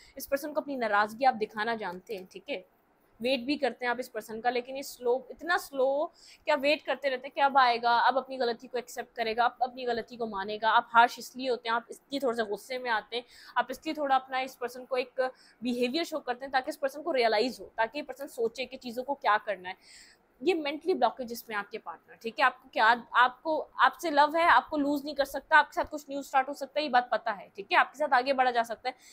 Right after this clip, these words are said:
लेकिन एक eight of wen-, eight of swords की एनर्जी, mentally ब्लॉकेजेस नजर आ रही है, mentally block है ये, mentally, अ, मतलब कि, अ, इस, ये जो इल्यूज-, illusion किस चीज़ के लिए? juggling करने के लिए। juggle करता रहेगा लेकिन इस illusion से बाहर नहीं निकलेगा।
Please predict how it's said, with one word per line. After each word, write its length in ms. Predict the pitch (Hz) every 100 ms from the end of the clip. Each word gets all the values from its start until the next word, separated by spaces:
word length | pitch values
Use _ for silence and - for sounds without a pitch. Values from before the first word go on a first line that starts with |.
| -
लेकिन 200 | 277 285
एक 180 | 302 - -
eight 180 | 285 320
of 120 | 330 226
wen-, 200 | 269 - 285
eight 140 | 311
of 100 | 349
swords 240 | 294 311 -
की 100 | 285
एनर्जी, 320 | 220 208 247
mentally 340 | 233 262 359
ब्लॉकेजेस 480 | 269 240 247 233 -
नजर 200 | 214 202
आ 80 | 185
रही 140 | 180 202
है, 80 |
mentally 380 | 226 233 302 311 - _ _ _
block 340 | 220 254 254 -
है 120 | 220 185
ये, 220 | 185 170
mentally, 440 | 220 254 - 302 311
अ, 500 | - _ 240 233 233
मतलब 260 | 254 262 294 311
कि, 100 | 302
अ, 760 | - _ - _ 247 240 233 202 _ _ -
इस, 260 | 330 - -
ये 60 | 302
जो 140 | 381 _ _ _
इल्यूज-, 480 | 285 285 294 254 -
illusion 380 | 285 320 349 427
किस 160 | 403 392
चीज़ 200 | 339 -
के 100 | 359
लिए? 220 | 427 453 _ _ _ _ _
juggling 360 | 247 254 302 277
करने 260 | 220 208
के 120 | 196 175
लिए। 260 | - 165 _ _ _ _ _ - 226
juggle 260 | 277 392
करता 300 | 403 392 349
रहेगा 240 | 349 349 370
लेकिन 240 | 392 392
इस 120 | 381
illusion 360 | 320 277 285 320
से 100 | 349
बाहर 260 | 247 233
नहीं 140 | 247 233
निकलेगा। 460 | 185 180 180 180